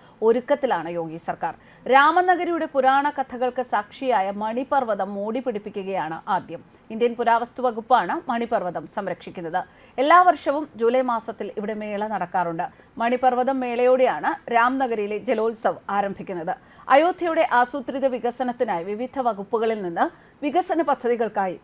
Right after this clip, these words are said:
തീർത്ഥവികാസ് പരിഷത്തിന് നിർദ്ദേശങ്ങൾ ലഭിച്ചിട്ടുണ്ട് എന്ന് അയോധ്യ ജി തീർത്ഥ വികാസ് പരിഷത്ത് പറയുന്നു. അയോധ്യ വികസന അതോറിറ്റിയിൽ നിന്ന് എട്ടും ഉത്തർപ്രദേശും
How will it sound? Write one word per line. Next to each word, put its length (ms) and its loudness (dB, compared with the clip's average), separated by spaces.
തീർത്ഥവികാസ് 680 0
പരിഷത്തിന് 460 -4
നിർദ്ദേശങ്ങൾ 580 -6
ലഭിച്ചിട്ടുണ്ട് 560 -4
എന്ന് 160 -2
അയോധ്യ 440 2
ജി 160 -4
തീർത്ഥ 280 0
വികാസ് 360 -4
പരിഷത്ത് 480 -8
പറയുന്നു. 360 -6
അയോധ്യ 340 2
വികസന 420 -4
അതോറിറ്റിയിൽ 560 -2
നിന്ന് 240 -6
എട്ടും 280 -6
ഉത്തർപ്രദേശും 560 -4